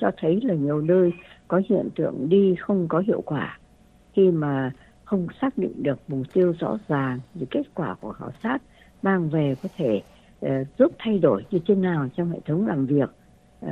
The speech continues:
về những bài học gì có thể học được từ bên ngoài về để cải thiện cho tốt hơn, vân vân. Thì những kết quả của nó không được nói tới, và trong khi đó, ờ, việc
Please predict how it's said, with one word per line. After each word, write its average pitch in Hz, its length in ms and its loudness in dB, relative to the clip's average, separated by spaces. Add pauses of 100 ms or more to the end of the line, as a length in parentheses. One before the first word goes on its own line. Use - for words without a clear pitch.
(200)
về 147 100 -2
những 147 220 0
bài 165 140 0
học 147 160 -2 (160)
gì 151 200 4
có 202 100 -4
thể - 120 -2
học 127 200 -6
được 131 220 -4
từ 147 140 -2
bên 175 240 0
ngoài 147 220 0
về 131 280 0 (320)
để 180 120 0
cải - 180 -6
thiện - 260 -4
cho 180 140 -4
tốt 262 180 0
hơn, 233 280 4
vân 208 160 2
vân. 220 180 4 (480)
Thì 151 260 2 (260)
những 214 140 4
kết 330 260 2
quả 143 400 2
của 117 100 -6
nó 135 340 0
không 226 440 2
được 165 360 6
nói 135 440 2
tới, 214 300 6 (400)
và 143 300 -2
trong 185 160 -2
khi 185 180 2
đó, 160 340 2 (380)
ờ, 165 400 -2
việc 147 200 2